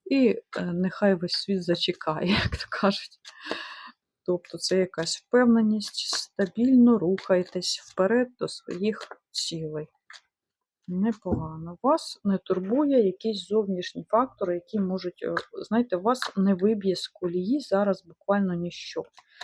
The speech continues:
Ви якийсь пройшли такий шлях заради цього, е, довгий, упертий, для того, щоб напрацювати це, що вам уже байдуже, що там відбувається по бокам.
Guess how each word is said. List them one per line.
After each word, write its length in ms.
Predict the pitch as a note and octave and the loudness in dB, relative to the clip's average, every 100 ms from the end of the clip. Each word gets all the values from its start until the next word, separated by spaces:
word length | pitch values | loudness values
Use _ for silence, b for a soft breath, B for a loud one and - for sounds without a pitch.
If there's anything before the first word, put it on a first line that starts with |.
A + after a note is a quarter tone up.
| B B _ - | B B _ -8
Ви 240 | F3 G#3 | 2 4
якийсь 280 | A3+ A3+ A3 | 4 2 -4
пройшли 460 | - A3 - A3+ | -2 -2 2 2
такий 280 | A3 G3+ G3 | 2 -2 -6
шлях 600 | - - B3+ G4 F4+ - - | -6 0 2 2 -2 -10 -6
заради 520 | E3+ F#3 F3+ F3 F3 | 2 2 2 0 -2
цього, 540 | - - F#3 E3+ D#3+ - B B B B | -4 0 0 0 -6 -8 B B B B
е, 120 | F3 | -6
довгий, 600 | E3 E3 F#3 E3+ F3 E3 | -4 2 2 2 -2 -2
упертий, 540 | E3 E3 F#3 E3 - E3+ | -4 0 2 2 -2 -4
для 120 | E3+ | -4
того, 240 | E3+ E3+ | -2 -4
щоб 180 | E3 - E3+ | -4 -8 -8
напрацювати 840 | F3 F3 F3 - F3+ D#3+ D3 - - | -6 -4 -6 -4 -6 -4 -4 -8 -10
це, 200 | - E3 | -10 -14
що 220 | - - - | -14 -10 0
вам 240 | A#3+ A#3+ | 2 4
уже 340 | G3 G3+ G3 | 2 0 -2
байдуже, 640 | E3+ E3+ F3+ G3+ F#3+ F3 E3+ B B B B _ | -2 -2 0 0 -2 -6 -12 B B B B _
що 240 | - - | -10 -6
там 180 | G3 F#3+ | -4 -2
відбувається 680 | F3 E3+ E3+ F3 F#3+ F#3 F3+ - | -4 -6 -2 2 2 2 -6 -4
по 80 | F3 | -2
бокам. 480 | F3 F3 - C#3+ | -2 -2 -6 -8